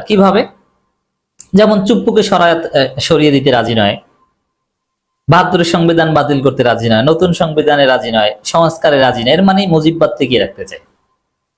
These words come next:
আওয়ামী লীগ নিষিদ্ধে রাজি না, আওয়ামী লীগকে নির্বাচন করতে দেওয়া হবে না,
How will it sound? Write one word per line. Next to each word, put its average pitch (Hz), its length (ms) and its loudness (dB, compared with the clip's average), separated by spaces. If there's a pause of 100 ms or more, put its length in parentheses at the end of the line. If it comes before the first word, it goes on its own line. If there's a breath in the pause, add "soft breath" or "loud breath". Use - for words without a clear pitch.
(240)
আওয়ামী 165 320 2
লীগ 170 220 4
নিষিদ্ধে 175 360 0
রাজি 123 300 2
না, 104 60 0 (720)
আওয়ামী 156 240 2
লীগকে 165 260 0
নির্বাচন 156 360 2
করতে 156 260 0
দেওয়া 151 220 2
হবে 143 180 0
না, 143 60 0